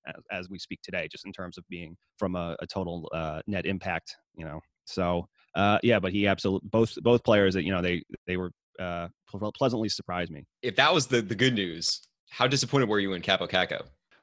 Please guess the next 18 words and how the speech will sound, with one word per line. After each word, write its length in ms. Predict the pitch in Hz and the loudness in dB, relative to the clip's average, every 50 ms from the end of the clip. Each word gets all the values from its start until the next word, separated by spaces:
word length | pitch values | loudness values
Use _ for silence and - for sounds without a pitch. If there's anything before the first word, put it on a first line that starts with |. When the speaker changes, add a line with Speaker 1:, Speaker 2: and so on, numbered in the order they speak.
| - - - | -20 -8 -2
Speaker 1:
You 100 | - 185 | 0 2
know, 240 | 185 180 180 175 170 - - _ | 4 4 2 0 -2 -6 -14 _
it's 240 | - 175 180 - - | 0 0 0 0 2
tough 300 | - - 208 180 - - | 4 4 4 4 4 0
because 400 | - 123 - - 117 113 110 107 - - _ - | -2 0 2 4 4 4 4 0 -2 -6 _ 2
as 280 | 110 110 113 107 101 - - | 4 6 6 4 2 0 -4
I, 340 | 113 110 113 113 110 107 104 - | -4 -4 -2 -2 -2 -4 -4 -4
I 80 | 110 110 | -4 -2
definitely 380 | 107 113 107 - 127 107 92 | 0 -2 0 0 -2 0 0
am 100 | 104 104 | 2 2
a 60 | 101 | 2
big 300 | 92 95 104 95 95 - - | 2 0 -2 -2 -4 -8 -4
prospect 400 | - 104 98 - - - 113 - | -2 -2 -2 0 0 0 2 4
guy, 240 | 135 127 135 156 156 | 4 4 6 4 2
and 440 | 143 - 87 90 87 87 87 85 76 _ _ _ _ _ _ - | 0 -2 -4 -4 -4 -4 -6 -8 -10 _ _ _ _ _ _ -4
I, 460 | 101 95 98 95 95 95 95 90 - - _ _ _ _ _ - | -2 0 0 0 -2 -2 -4 -4 -6 -10 _ _ _ _ _ -2
I 80 | 80 | 0
w-, 180 | 98 104 101 | 0 2 0